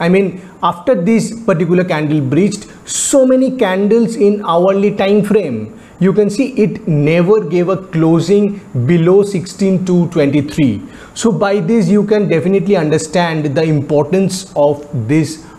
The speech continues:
zone or level. Clear? Uh, now remember few things, that till this level is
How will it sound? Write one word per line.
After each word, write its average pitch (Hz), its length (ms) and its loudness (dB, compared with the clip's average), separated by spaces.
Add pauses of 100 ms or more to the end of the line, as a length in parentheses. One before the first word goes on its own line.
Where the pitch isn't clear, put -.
(260)
zone 190 640 2
or 143 380 0
level. 135 460 0 (280)
Clear? 214 360 0 (680)
Uh, 170 420 2
now 202 600 0 (360)
remember 233 560 2
few 214 160 0
things, 202 600 -4 (240)
that 170 460 -2 (460)
till 262 340 2
this 262 260 0
level 180 680 2
is 190 480 -2